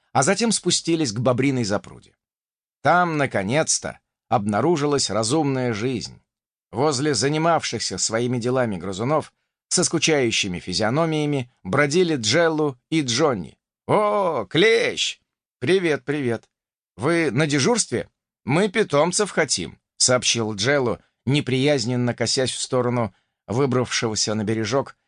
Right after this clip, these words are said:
и увлеченно почесывающегося бобра. «А питомцев тут хрен кто дает. Наверное, подождать надо». «Мы уже поняли», хмыкнул Джонни. «Вот ждем. Кстати, спросить хотела, у тебя пэт редкий?» «В смысле?»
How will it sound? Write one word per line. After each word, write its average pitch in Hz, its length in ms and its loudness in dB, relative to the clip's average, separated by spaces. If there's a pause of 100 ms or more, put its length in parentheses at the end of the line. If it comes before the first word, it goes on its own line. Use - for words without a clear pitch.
и 127 80 0
увлеченно 135 600 0
почесывающегося 107 1040 -2
бобра. 110 360 -4 (560)
«А 101 100 0
питомцев 175 560 2
тут - 180 -2
хрен 135 280 -2
кто - 180 -2
дает. 82 420 -8 (580)
Наверное, 120 480 2
подождать 127 560 0
надо». 92 280 -4 (400)
«Мы 233 220 2
уже 254 320 4
поняли», 165 720 0 (160)
хмыкнул 117 500 0
Джонни. 98 480 -4
«Вот 214 260 2
ждем. 151 560 2 (360)
Кстати, 156 500 0
спросить 151 540 0
хотела, 95 380 -4
у 117 100 0
тебя 151 300 0
пэт 139 340 -2
редкий?» 139 500 -4 (340)
«В - 60 0
смысле?» 107 460 -2